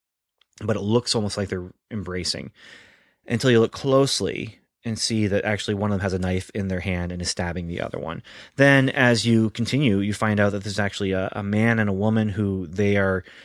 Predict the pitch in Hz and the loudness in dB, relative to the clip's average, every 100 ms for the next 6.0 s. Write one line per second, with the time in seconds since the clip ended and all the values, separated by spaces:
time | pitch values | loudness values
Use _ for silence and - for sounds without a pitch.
0 | - 120 104 104 98 95 90 104 117 120 | -10 -4 0 2 2 0 -2 0 2 4
1 | 120 117 101 95 101 92 98 87 120 113 | 4 4 2 0 -2 -2 -6 -4 0 2
2 | 110 101 101 95 110 113 110 101 104 107 | 2 0 -2 0 2 2 0 0 0 0
3 | 104 90 - 107 104 107 104 104 98 98 | 0 -2 -2 -2 -2 -2 -2 0 -2 -2
4 | - 107 104 104 101 104 98 98 - - | 0 0 2 0 0 0 0 -2 -4 -14
5 | - - - _ _ 123 113 107 104 | -20 -20 -20 _ _ 2 4 4 2